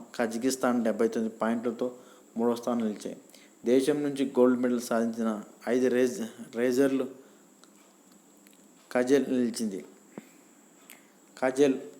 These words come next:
అరవై తొమ్మిది కేజీల విభాగంలో ఉక్రెయిన్ చెందిన బాల్స్కాండర్ రైబక్ తొమ్మిది పాయింట్ తొమ్మిది రెండు తేడాతో విజయం సాధించింది. అయితే నలభై ఆరు కేజీల బరువు విభాగంలో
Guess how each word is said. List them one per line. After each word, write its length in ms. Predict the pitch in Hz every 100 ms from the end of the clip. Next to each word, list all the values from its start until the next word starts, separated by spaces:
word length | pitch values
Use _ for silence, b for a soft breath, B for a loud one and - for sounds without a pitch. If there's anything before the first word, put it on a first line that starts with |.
| -
అరవై 200 | 117 123
తొమ్మిది 320 | 123 127 120 120
కేజీల 380 | 131 131 139
విభాగంలో 1040 | 139 113 113 113 127 127 131 127 127 131 - - -
ఉక్రెయిన్ 520 | 113 135 139 139 117 - - -
చెందిన 420 | 120 117 123 127 - B B B B B -
బాల్స్కాండర్ 1040 | 107 123 135 - - - 117 123 131 135 - - - - 120
రైబక్ 580 | 113 120 123 131 120 - - - - - - b b b -
తొమ్మిది 240 | 117 127 135
పాయింట్ 340 | 135 127 123 - -
తొమ్మిది 400 | 120 123 131 127
రెండు 360 | 117 117 123 -
తేడాతో 400 | 123 127 123 131
విజయం 340 | 120 110 123 120
సాధించింది. 560 | 117 110 110 104 - - -
అయితే 540 | 113 123 - 143 135 101 - B B B B
నలభై 260 | 120 131 135
ఆరు 240 | 131 127
కేజీల 640 | 123 - 131 135 139 143 135 -
బరువు 300 | 117 117 131
విభాగంలో 840 | 131 120 123 123 123 123 120 113